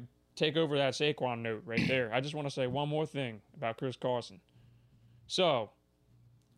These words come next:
eleven full weeks last year, he was seventh in running back fantasy points.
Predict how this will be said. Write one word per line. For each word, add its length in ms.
eleven 400
full 280
weeks 300
last 340
year, 280
he 120
was 200
seventh 640
in 200
running 280
back 220
fantasy 420
points. 480